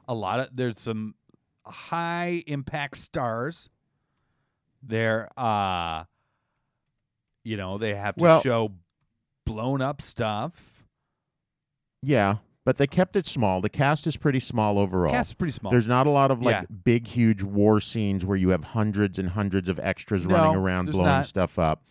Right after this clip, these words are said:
Speaker 2: Um, and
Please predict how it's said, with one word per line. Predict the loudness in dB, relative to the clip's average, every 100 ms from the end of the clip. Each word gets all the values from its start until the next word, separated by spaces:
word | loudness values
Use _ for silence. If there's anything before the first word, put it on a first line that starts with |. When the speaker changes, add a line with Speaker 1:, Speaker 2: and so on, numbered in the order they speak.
| -20 -20 _ _ _ 2
Speaker 2:
Um, | 4 6 4 2 -2 -10 _ _ _ _ _ _ _ _ _ _ _ _ _ _ _ _ _ _ _
and | 0 2 0